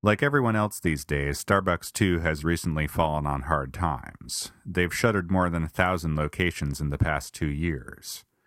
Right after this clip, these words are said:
A few blocks north at Astor Place, you can no longer wave to your friend at Starbucks from the Starbucks across the street because the Starbucks across the street is now closed.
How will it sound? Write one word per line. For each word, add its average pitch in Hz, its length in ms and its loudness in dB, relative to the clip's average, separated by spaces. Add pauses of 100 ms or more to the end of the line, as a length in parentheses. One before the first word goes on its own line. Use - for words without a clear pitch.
(520)
A 98 80 6
few 131 200 4
blocks 113 400 2
north 98 360 4
at 85 100 0
Astor 87 340 2
Place, 90 460 0
you 92 140 4
can 98 160 0
no 98 140 2
longer 98 360 2
wave 90 320 0
to 90 100 0
your 82 140 2
friend 95 440 2
at 73 120 -2
Starbucks 80 640 0
from 87 320 0
the 78 80 -2
Starbucks 85 560 0
across 78 400 0
the - 120 -8
street 98 480 -2
because 78 340 -4
the 78 60 -4
Starbucks 87 540 0
across 78 360 0
the - 120 -10
street 107 400 -2
is 80 220 -8
now 80 220 0
closed. 80 880 -6